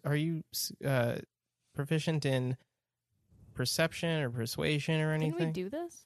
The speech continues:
Speaker 1: Yeah, but you get another one. I just need to fill it in.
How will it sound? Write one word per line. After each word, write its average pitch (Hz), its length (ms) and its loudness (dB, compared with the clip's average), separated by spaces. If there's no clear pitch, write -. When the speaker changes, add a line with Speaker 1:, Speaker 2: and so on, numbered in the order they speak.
Speaker 1:
Yeah, 131 200 4
but 123 120 -2
you 127 80 0
get 131 120 0
another 117 300 0
one. 95 380 -4
I 113 220 -6
just 120 240 -6
need 113 120 -4
to 120 60 -6
fill 110 260 -4
it 107 80 -6
in. 113 220 -4